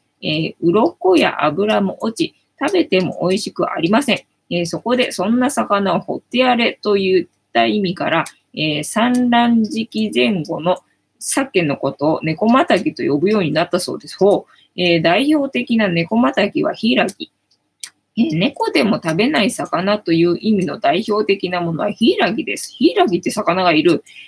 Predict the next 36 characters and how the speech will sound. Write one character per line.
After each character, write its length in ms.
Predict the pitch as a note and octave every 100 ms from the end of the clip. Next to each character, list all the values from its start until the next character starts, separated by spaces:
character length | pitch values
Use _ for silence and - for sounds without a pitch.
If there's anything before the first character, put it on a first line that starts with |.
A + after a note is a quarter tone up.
| _
え 60 | F#3
ー、 120 | G3+
ヒ 140 | C4+ C5
イ 60 | F4
ラ 160 | F3 F#3
ギ 180 | E3+
は 140 | E3+ E3+
小 180 | E3+ E3
骨 360 | A#3 C4 A#3
が 200 | A3 G3
多 180 | C4+ B3
く 160 | - D3+
食 160 | D#3+ D#3
べ 120 | A#3+
る 120 | C4
の 140 | F#3+ D#3
に 160 | D#3+
は 60 | -
向 140 | A#3
か 120 | - G3
な 140 | G#3+
い 100 | G#3
た 140 | F#3
め、 220 | G3+ F#3+ - - -
そ 260 | E3 F#3
う 60 | G#3+
呼 80 | G#3+
ば 160 | G#3+
れ 140 | G#3 G#3
て 80 |
い 120 | F#3+ F#3+
る 100 | A3+
そ 240 | B3+ A3
う 40 |
で 140 | - -
す。 160 | -